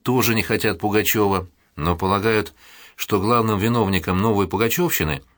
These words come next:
будет Аракчеев. Зато Карамзин находит плоды своеобразного союза власти с народом в тысяча восемьсот двенадцатом. Тема важнее всех других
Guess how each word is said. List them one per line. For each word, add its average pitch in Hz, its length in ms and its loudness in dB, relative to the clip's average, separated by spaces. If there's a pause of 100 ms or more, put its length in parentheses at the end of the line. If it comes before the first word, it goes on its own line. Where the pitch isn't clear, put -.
будет 156 280 -4
Аракчеев. 82 640 -4 (440)
Зато 80 320 -4
Карамзин 87 580 -2 (380)
находит 104 420 -2
плоды 107 400 -2 (340)
своеобразного 123 640 0
союза 107 440 0
власти 98 360 0
с - 100 0
народом 135 440 -2 (340)
в - 140 -14
тысяча 127 500 0
восемьсот 87 460 0
двенадцатом. 98 720 -4 (420)
Тема 95 520 0 (340)
важнее 98 500 0
всех 90 280 2
других 92 480 0